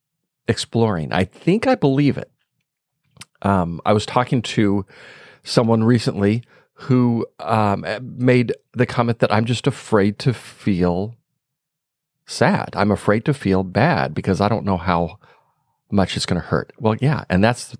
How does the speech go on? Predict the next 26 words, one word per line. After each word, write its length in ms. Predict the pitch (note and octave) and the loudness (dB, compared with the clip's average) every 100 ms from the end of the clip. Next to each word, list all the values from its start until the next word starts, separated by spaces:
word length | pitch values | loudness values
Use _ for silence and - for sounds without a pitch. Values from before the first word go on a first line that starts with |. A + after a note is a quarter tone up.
| _ | _
part 180 | A2 E2+ | -4 -2
of 40 | |
the 140 | D#2 | -4
problem 380 | - B2+ F2+ - - - - - | -4 -4 -6 -14 -18 -20 -18 -6
of 120 | E2+ | -6
feeling 480 | - G2 F2+ D#2+ D#2+ _ | 0 0 2 -2 -6 _
sad 640 | - - E2+ D#2 C2+ G#1+ - - - - | -14 -4 0 0 -2 -8 -14 -20 -20 0
is 220 | G2+ G2 | 2 4
it's 160 | A#2 - | 0 -2
going 340 | - G2 G2+ F#2 | -2 2 2 2
to 120 | D#2 | -2
hurt. 600 | - - D#3+ - _ - - - - - | -4 -4 -2 -2 _ -20 -20 -20 -20 -2
And 180 | G2+ G#2+ | 2 2
that's 200 | F3 - | 2 -2
kind 340 | - G#3+ G#3+ | -8 -4 0
of 220 | G#3 - - _ _ _ _ _ _ _ | -2 -2 -16 _ _ _ _ _ _ _
how 200 | - E3 | 0 0
it's 120 | - | 0
supposed 420 | - A#2 B2+ A#2 - | -2 -2 0 0 -2
to 60 | |
be. 320 | C3+ F3 D#2+ - - - - | 0 0 0 -8 -20 -18 0
But 120 | C#3+ | 2
on 100 | E3+ | 4
the 80 | C#3+ | 2
flip 340 | - E3 G#3 | 0 0 0
side, 480 | - F#2+ D2+ D#2 - | 0 -2 0 -2 -6